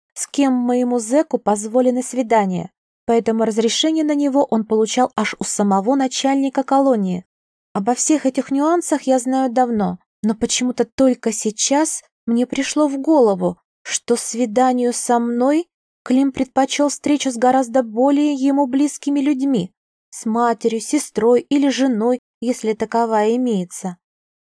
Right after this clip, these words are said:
Эта мысль заставляет меня зависнуть.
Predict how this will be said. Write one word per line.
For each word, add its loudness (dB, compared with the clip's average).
Эта -2
мысль -4
заставляет -2
меня -2
зависнуть. -4